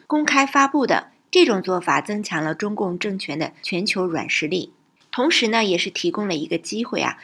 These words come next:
就是提供让中共更多的进行黑客攻击和后门监控的这样的机会。比方说，用于汽车工厂中的中国工业机器人，在战时呢，就可以被迅速的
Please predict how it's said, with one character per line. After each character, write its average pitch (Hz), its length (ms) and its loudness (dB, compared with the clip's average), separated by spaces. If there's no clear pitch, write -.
就 196 140 -2
是 190 100 -2
提 202 280 -4
供 254 260 0
让 175 260 0
中 240 220 -4
共 214 260 -2
更 302 220 0
多 285 160 4
的 220 80 2
进 220 200 -4
行 175 240 -6
黑 262 200 -4
客 262 180 -4
攻 254 240 -4
击 262 300 -2
和 165 220 -4
后 240 240 0
门 160 280 -8
监 247 220 -6
控 277 240 -4
的 - 160 -6
这 - 120 -6
样 151 100 -2
的 139 80 -6
机 - 180 -10
会。 - 240 -8
比 202 140 2
方 240 160 0
说， 262 340 2
用 285 140 6
于 226 140 2
汽 254 220 0
车 247 200 2
工 240 220 -2
厂 185 180 -2
中 196 160 -4
的 175 140 2
中 233 240 -4
国 160 180 2
工 214 240 -4
业 196 160 0
机 190 140 -4
器 214 160 -2
人， 147 240 0
在 214 180 2
战 269 260 2
时 196 140 0
呢， 170 140 -2
就 190 160 -4
可 - 120 -6
以 170 120 0
被 165 180 0
迅 277 260 0
速 214 200 -2
的 143 200 2